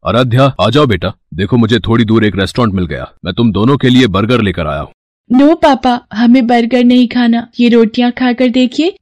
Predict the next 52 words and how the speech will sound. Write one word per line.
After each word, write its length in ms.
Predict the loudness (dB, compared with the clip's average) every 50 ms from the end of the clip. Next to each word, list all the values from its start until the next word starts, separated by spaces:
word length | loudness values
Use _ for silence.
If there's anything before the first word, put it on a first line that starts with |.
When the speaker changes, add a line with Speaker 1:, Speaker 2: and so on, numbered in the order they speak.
| -4
Speaker 2:
कितनी 340 | -4 -4 -4 -2 -2 -2 -2 0
टेस्टी 440 | 2 2 2 2 -2 -2 -4 -2 0
है, 180 | 0 0 -2 -4 _ -8 -2
हमारे 380 | 0 0 2 2 2 2 0
दोस्त 360 | 0 0 -2 -2 -2 -4 -4
राजू 400 | -2 0 0 0 0 0 0 0
और 100 | 0 0
पिंकी 440 | 0 -2 -2 -2 -2 -2 0 0 2
ने 120 | 2 2 2
बनाई 380 | 2 2 2 2 2 0 0
है।" 200 | 0 0 -2 -6 -10 _ _ _ _ _ -4
आराध्या 420 | -2 0 2 2 2 2 2 0 0
की 140 | 2 2 2
बात 280 | 2 2 0 0 -2
सुनकर 340 | -2 0 0 2 2 0 -2
अभिलाष 600 | 0 0 -2 0 0 0 0 0 0 -2 -4 -6
चौंक 280 | -6 -6 -4 -4 -4 -6
जाता 260 | -6 -8 -8 -8 -8 -8
है। 180 | -8 -8 -10 _ _ _ -6
वो 120 | -4 -4 -2
बच्चों 340 | -2 -4 -4 -4 -6 -6
को 140 | -2 0 0
रोकने 360 | 2 2 2 2 2 0 -2
के 140 | 0 0 0
लिए 120 | 2 2 2
आगे 340 | 0 0 -2 -2 0 0
बढ़ता 360 | 0 2 2 0 0 0 -2 0
है, 200 | 0 0 -2 -4 _ -2 2
लेकिन 260 | 2 2 4 6 6
मालिनी 480 | 6 6 6 4 4 6 6 6 6 4
उसे 220 | 4 2 2 2
रोकते 320 | 2 2 0 0 0 -2
हुए 180 | 0 0 0 0
कहती 380 | -2 -2 -6 -6 -4 -6 -6 -6
है, 140 | -6 -8 _ _ _ -2 0
"नहीं, 280 | 2 2 2 0 -2 -6 _ -2
मत 260 | 0 0 0 0 2
रोकिए 280 | 0 0 0 2 2 0
इन्हें, 220 | 2 0 -2 -6 -10 _ _ -2
आज 180 | -2 -2 -2 -2
पहली 340 | 0 2 2 4 4 2
बार 240 | 2 2 2 2 2
इन्हें 320 | 2 2 4 4 4 2 2
भूख 320 | 0 0 0 0 2 0
और 120 | 0 0
खाने 360 | 0 -2 -2 -2 0 0 0 -2
की 220 | 0 -2 -4 -2 -2
अहमियत 380 | -2 0 0 2 2 0 0
का 120 | -2 -4 -4
एहसास 600 | -2 -2 -4 -4 -4 -4 -4 -4 -4 -4 -6 -6
हुआ 120 | -4 -2
है, 220 | -2 -2 -2 -4